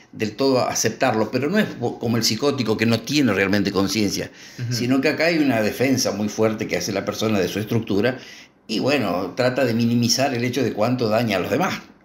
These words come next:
Speaker 1: ¿cierto?
Speaker 2: Ujú.
Speaker 1: Pero sí, a veces los, los que piden, este es un emergente de un problema a veces, y el que pide el resto, ¿no?
Speaker 2: Pero, de todos modos, después, cuando avanzás sobre eso, la persona, supongo que se va dando cuenta, se va despegando de eso y termina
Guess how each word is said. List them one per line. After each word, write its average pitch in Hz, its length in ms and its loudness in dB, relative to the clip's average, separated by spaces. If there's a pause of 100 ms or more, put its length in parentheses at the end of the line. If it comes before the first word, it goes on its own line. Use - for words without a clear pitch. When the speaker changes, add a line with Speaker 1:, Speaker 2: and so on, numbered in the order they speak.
(140)
Speaker 1:
¿cierto? 117 200 -4
Speaker 2:
Ujú. - 60 -6
Speaker 1:
Pero 92 140 0
sí, 170 180 2
a 131 60 4
veces 151 260 2
los, 110 220 -2 (280)
los 104 180 -8
que 107 100 0
piden, 175 500 -2
este 175 220 -2
es - 60 0
un 135 120 0
emergente 123 560 0
de 123 60 2
un 123 100 2
problema 120 380 0
a 107 40 0
veces, 110 260 0
y 117 100 0
el 104 120 -2
que 95 120 -10
pide 143 340 2
el 92 300 -6
resto, 110 420 -4
¿no? 156 240 -2 (420)
Speaker 2:
Pero, 120 280 4
de 113 400 -2
todos 135 180 0
modos, 147 200 2
después, 123 320 0
cuando 117 220 0
avanzás 104 340 2
sobre 120 260 2
eso, 135 180 0
la 110 140 4
persona, 101 300 0
supongo 104 220 -4
que 101 60 -2
se 104 60 2
va 110 140 4
dando 107 180 -2
cuenta, 117 520 0
se 92 180 -6
va 101 340 2
despegando 98 600 -2
de 110 60 2
eso 117 220 0
y 104 100 -4
termina 95 680 0